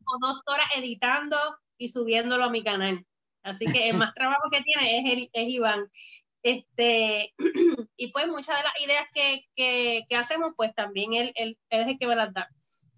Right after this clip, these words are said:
Speaker 1: Eh, pues tenemos lo de, lo de Spotify, que pues queremos que siga creciendo, ¿verdad? El, el playlist,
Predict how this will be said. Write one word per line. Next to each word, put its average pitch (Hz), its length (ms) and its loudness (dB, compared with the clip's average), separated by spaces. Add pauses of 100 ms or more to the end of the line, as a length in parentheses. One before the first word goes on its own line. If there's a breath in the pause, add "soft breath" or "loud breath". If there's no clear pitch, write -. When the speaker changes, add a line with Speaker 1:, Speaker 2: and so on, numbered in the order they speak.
(340)
Speaker 1:
Eh, 240 160 4
pues 247 180 0
tenemos 247 280 2
lo 285 140 2
de, 285 280 4
lo 277 120 -2
de 269 100 2
Spotify, 269 800 -2 (480)
que 220 140 -4
pues 202 260 -4 (360)
queremos 214 340 0
que 269 120 -2
siga 262 240 0
creciendo, 254 540 0
¿verdad? 226 280 4
El, 220 140 -2
el 208 200 -6
playlist, 226 580 -4